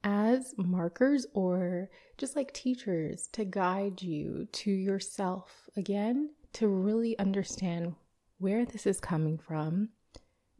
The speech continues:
dwell on it, accept it for what it is, and then use your compassion with yourself, mixed with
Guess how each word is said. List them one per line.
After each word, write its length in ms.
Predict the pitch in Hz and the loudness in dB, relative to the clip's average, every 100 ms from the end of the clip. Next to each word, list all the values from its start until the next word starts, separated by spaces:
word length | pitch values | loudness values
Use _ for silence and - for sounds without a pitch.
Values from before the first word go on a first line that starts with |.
| - | -8
dwell 400 | 190 170 180 214 | -4 2 4 6
on 260 | 208 180 175 | 6 4 2
it, 480 | 160 190 - - - - _ - | 0 -2 -6 -18 -18 -20 _ -6
accept 520 | 190 - 147 156 - | -6 -6 -8 -6 -2
it 100 | 240 | 0
for 160 | - 262 | 2 4
what 160 | 240 | 4
it 120 | 208 | 4
is, 520 | 170 160 202 277 - - - - - - | 4 4 4 2 -2 -12 -18 -20 -20 0
and 260 | 196 190 185 | 6 8 8
then 320 | 185 180 185 - | 4 2 0 -4
use 520 | 180 180 190 202 196 - | -2 0 2 2 -2 -6
your 420 | 185 175 170 170 | 0 2 2 0
compassion 840 | - 196 - 185 180 - - 226 - - - - - - - - | -4 -6 -6 -8 -6 -6 -6 -8 -2 -2 0 -6 -6 -6 -8 -2
with 220 | 196 185 180 | 0 2 -2
yourself, 460 | 170 - 165 185 _ - - - | -4 -4 -8 -10 _ -20 -12 0
mixed 340 | 330 - - | 0 0 2
with 460 | 220 214 - - | 4 4 -2 -16